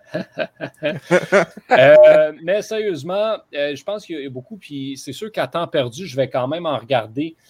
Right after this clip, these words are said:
Speaker 1: euh, du baseball. Mais si j'ai une série à recommander, une série que je vais peut-être un petit peu suivre personnellement, Brave Phillies.
Speaker 2: Mhm.
Speaker 1: Euh, c'est, euh, c'est un can't miss, euh, je crois, cette semaine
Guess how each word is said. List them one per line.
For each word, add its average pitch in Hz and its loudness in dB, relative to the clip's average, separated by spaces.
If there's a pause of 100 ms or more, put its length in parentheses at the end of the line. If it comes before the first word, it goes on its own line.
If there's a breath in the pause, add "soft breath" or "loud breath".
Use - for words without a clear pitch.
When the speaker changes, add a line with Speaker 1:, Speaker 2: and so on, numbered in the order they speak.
(200)
Speaker 1:
euh, 113 -4
du 110 -18
baseball. 156 0
Mais 143 -4
si 208 -10
j'ai 190 -6
une 160 -6
série 160 -6
à 160 2
recommander, 147 0
une 170 -8
série 139 -6
que 131 -2
je 110 -10
vais 127 0
peut-être 147 0
un 131 -2
petit - -12
peu 135 -4
suivre 151 -10
personnellement, 131 0 (280 soft breath)
Brave 156 2
Phillies. 143 -2
Speaker 2:
Mhm. 127 -6
Speaker 1:
Euh, 110 0
c'est, 117 -6
euh, 113 -2
c'est - -10
un 131 -2
can't 147 0
miss, 147 -6
euh, 113 -6
je 113 -8
crois, 131 -2
cette - -10
semaine 123 -4